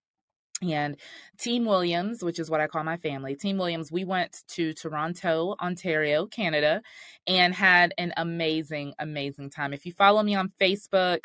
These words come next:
or Instagram, you've probably seen our stories and you've seen us in the wild. It really wasn't the wild. It was really a lake.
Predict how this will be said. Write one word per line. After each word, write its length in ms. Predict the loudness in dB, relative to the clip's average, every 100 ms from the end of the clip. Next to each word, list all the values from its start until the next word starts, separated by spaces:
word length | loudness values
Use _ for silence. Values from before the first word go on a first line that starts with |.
| 0
or 180 | 0 2
Instagram, 920 | -2 -4 -6 -4 -2 -2 -2 -2 -4 -10 -12
you've 260 | -4 -2 2
probably 400 | 4 4 2 -4
seen 300 | -4 -4 -2
our 180 | -4 -6
stories 880 | -8 -4 2 2 2 2 2 0 -4
and 360 | -6 -6 -6
you've 100 | -10
seen 400 | -12 -6 -4 -4 -2
us 260 | -4 -4 -6
in 120 | -8 -6
the 80 |
wild. 600 | 2 6 8 8 6 2 -4 _ _ _ -6
It 120 | 0
really 380 | 2 2 2 -2 _
wasn't 380 | 2 2 2 -4
the 80 | 0
wild. 460 | 2 2 2 0
It 160 | -2 -4
was 160 | -8
really 300 | -6 -4 -4
a 80 | -4
lake. 480 | -4 -2 -2 -2